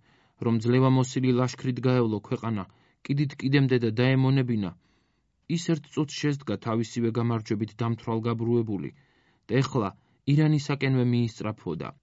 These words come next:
ვერ გაეგოთ, რა მოაჯადოვა ეს გამოცდილი სარდალი, რომ ვერ მოეხერხებინა ეს სარგებლნა გამარჯვებით.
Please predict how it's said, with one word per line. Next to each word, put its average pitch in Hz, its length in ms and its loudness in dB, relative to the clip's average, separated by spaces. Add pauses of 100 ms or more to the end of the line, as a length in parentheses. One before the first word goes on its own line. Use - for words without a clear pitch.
(260)
ვერ 135 240 2
გაეგოთ, 143 440 2 (420)
რა 117 120 4
მოაჯადოვა 131 680 4
ეს 104 140 -4
გამოცდილი 113 560 -2
სარდალი, 107 520 -4 (540)
რომ 107 140 0
ვერ 120 220 2
მოეხერხებინა 127 840 0
ეს 107 140 -6
სარგებლნა 107 500 -4
გამარჯვებით. 101 640 -6